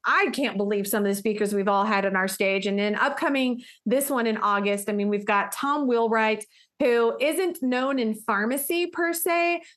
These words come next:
but he is, like, the go-to tax guru guy for small business owners. Tom has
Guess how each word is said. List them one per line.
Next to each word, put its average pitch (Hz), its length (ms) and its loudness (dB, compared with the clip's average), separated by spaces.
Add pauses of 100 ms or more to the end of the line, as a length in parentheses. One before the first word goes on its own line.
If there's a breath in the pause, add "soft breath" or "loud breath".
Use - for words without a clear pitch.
but 240 120 0
he 311 180 -2
is, 311 120 -2
like, 247 220 -2
the 208 120 0
go-to 262 640 -2
tax 226 460 -6
guru 214 500 -2
guy 302 360 2
for 226 160 -2
small 220 320 -2
business 208 440 -2
owners. 247 400 0 (480 loud breath)
Tom 311 280 2
has 277 160 0